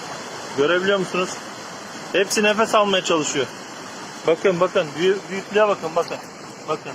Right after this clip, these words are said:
Şu anda dört yüz beş yüz gramlık bir kasla. O bile dayanamamış artık. Akıp gidiyor. Ölüyor yani. Acı bir durum. Mudurnu Nehri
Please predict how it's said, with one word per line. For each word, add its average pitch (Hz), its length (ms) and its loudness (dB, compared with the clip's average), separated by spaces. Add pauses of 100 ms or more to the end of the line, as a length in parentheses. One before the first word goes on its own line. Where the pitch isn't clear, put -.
(480)
Şu 160 80 2
anda 190 220 0
dört 208 220 2
yüz 196 100 -2
beş 208 140 4
yüz 202 160 -4
gramlık 196 360 2
bir - 60 -14
kasla. 190 400 2 (460)
O 180 160 4
bile 196 260 4 (160)
dayanamamış 180 560 4
artık. 165 280 2 (920)
Akıp 156 340 2
gidiyor. 196 340 2 (2250)
Ölüyor 196 320 4
yani. 165 300 4 (680)
Acı 170 280 4
bir 202 120 2
durum. 170 200 4 (600)
Mudurnu 208 640 4 (680)
Nehri 190 520 6